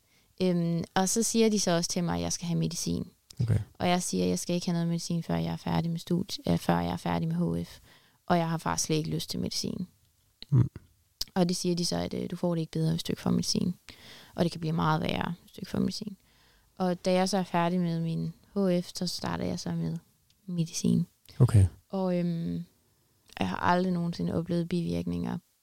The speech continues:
Speaker 1: Alt, altså, jeg har ald-, altså, fra, fra jeg tager den første pille nærmest, så kan jeg allerede mærke,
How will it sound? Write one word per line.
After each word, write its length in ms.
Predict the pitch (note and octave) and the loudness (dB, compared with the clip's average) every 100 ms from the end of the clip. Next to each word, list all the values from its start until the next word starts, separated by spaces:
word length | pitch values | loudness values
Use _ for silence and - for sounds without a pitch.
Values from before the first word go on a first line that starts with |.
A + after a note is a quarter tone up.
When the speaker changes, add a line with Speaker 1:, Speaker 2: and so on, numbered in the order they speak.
| _ | _
Speaker 1:
Alt, 280 | F3+ F3+ - - | -4 -4 -8 -4
altså, 260 | F3+ F#3 F3 - _ _ _ _ | -2 0 -2 -6 _ _ _ _
jeg 80 | F#3 | -2
har 60 | - F2+ | 2 2
ald-, 140 | F#2 - | 0 -2
altså, 240 | F#3+ F#3 F3+ - - _ - - _ _ - - | -2 0 -2 -6 -20 _ -20 -20 _ _ -20 -2
fra, 220 | - - E3+ - | 0 0 -2 4
fra 100 | G3 | 6
jeg 180 | F#3+ F#3+ - - | 6 2 -6 -8
tager 260 | - A3+ F#3+ | -4 -2 -2
den 140 | F3+ | -2
første 400 | - G3 - F3+ | -2 -2 -2 -6
pille 340 | - F3+ F3+ F#3 | -2 -2 0 -2
nærmest, 420 | E3+ E3+ E3+ - | 0 -2 -4 -4
så 60 | |
kan 120 | F#3 E3+ | -2 0
jeg 60 | |
allerede 280 | E3 E3 E3 | 0 -2 -2
mærke, 400 | D#3+ E3 E3+ - | -2 -2 -4 -8